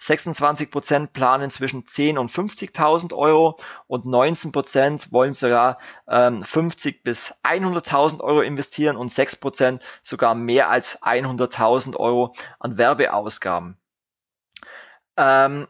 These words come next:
und das Interessante ist, dass eben dreiundsechzig Prozent der Befragten eben, äh, nicht mit den, äh, großen, äh, Social Media Stars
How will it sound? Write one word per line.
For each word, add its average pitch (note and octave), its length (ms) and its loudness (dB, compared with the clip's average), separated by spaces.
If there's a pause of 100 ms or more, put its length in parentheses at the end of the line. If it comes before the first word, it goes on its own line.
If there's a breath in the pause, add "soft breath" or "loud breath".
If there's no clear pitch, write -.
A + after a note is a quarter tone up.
(100)
und D#3 180 0
das - 20 -12
Interessante D#3+ 420 0
ist, G3 260 0
dass D#3+ 260 2
eben D3 340 0
dreiundsechzig F3 880 -2
Prozent D3+ 600 -2
der C#3+ 200 4
Befragten D3 1000 -4 (480 loud breath)
eben, D3 600 4
äh, C3 420 0
nicht C3+ 540 -6
mit D3 200 -6
den, C3 280 0
äh, G#2+ 220 -6
großen, D#3+ 640 -2
äh, B2 280 2
Social C#3 320 -2
Media D3+ 400 0
Stars B2 580 2